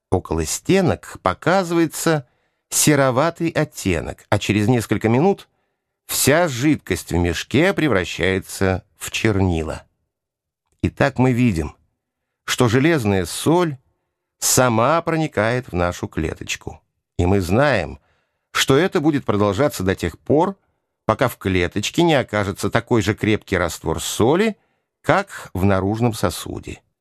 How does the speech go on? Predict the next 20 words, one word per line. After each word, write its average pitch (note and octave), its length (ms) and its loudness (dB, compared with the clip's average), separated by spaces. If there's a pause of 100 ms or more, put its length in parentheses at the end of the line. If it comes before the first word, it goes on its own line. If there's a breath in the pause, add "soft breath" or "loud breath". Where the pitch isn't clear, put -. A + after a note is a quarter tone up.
(240)
Потому A#2 280 2
что - 180 -2
только A2+ 340 0
тогда F#2+ 680 0 (500)
в - 200 -10
клеточку D3 640 0
будет B2 380 2 (360)
в - 120 -6
каждую G2 440 2
минуту G2+ 320 2
входить F2+ 400 -2
столько G2 420 -2
же E2+ 120 -2
частиц, - 680 -2 (380 soft breath)
сколько - 540 0
их F2+ 220 0
будет F2 320 0
выходить. D2 840 -6 (1080)
Одним G2+ 360 2
словом, C#3+ 720 0